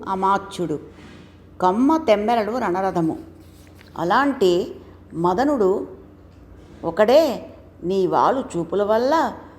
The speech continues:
చెప్పలేనంత కరుణని పొందినాడు. ఆ విధముగా మన్మధుడు లోకాన్నంతని జయిస్తున్నాడు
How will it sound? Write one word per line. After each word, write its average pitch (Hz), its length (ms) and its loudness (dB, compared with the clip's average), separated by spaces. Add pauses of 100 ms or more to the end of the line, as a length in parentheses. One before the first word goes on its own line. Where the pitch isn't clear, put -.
(340)
చెప్పలేనంత 277 760 2
కరుణని 190 720 -2 (640)
పొందినాడు. 170 560 0 (760)
ఆ 147 140 2
విధముగా 226 720 0 (1120)
మన్మధుడు 208 680 2 (500)
లోకాన్నంతని 190 1040 0 (340)
జయిస్తున్నాడు 160 960 -2